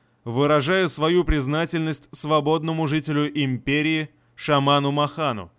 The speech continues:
благодаря которому заговор Картоса был раскрыт. Спешите, время на призыв Вестника пошло. Император". Требование участия в континентальном сценарии.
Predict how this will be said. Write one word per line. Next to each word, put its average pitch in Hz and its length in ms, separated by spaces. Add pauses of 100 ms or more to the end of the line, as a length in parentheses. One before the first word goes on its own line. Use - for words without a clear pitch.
(300)
благодаря 131 680
которому 170 640
заговор 143 580
Картоса 139 640
был 135 240
раскрыт. 135 580 (420)
Спешите, 156 880 (100)
время 156 440
на 180 100
призыв 156 480
Вестника 147 680
пошло. 131 600 (280)
Император". 135 760 (540)
Требование 180 680
участия 156 720
в - 80
континентальном 131 840
сценарии. 117 720